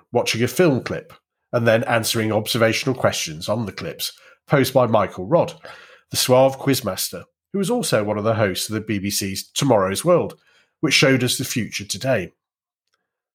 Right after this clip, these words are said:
A great plus of screen test was that it used clips from popular children's films, so it was always entertaining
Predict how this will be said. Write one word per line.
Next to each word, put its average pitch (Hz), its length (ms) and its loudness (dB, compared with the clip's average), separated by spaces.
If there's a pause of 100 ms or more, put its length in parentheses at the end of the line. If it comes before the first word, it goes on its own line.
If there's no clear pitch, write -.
(180)
A 156 40 -2
great 240 300 0
plus - 280 2
of 110 100 2
screen 87 320 -2
test - 420 -10 (380)
was 143 160 2
that 139 80 -2
it 151 80 -2
used 135 300 2
clips - 280 0
from 117 160 -4
popular 104 420 -4
children's 92 480 -4
films, 127 400 2 (500)
so 160 120 4
it 151 60 4
was 151 100 4
always 160 260 6
entertaining 117 720 2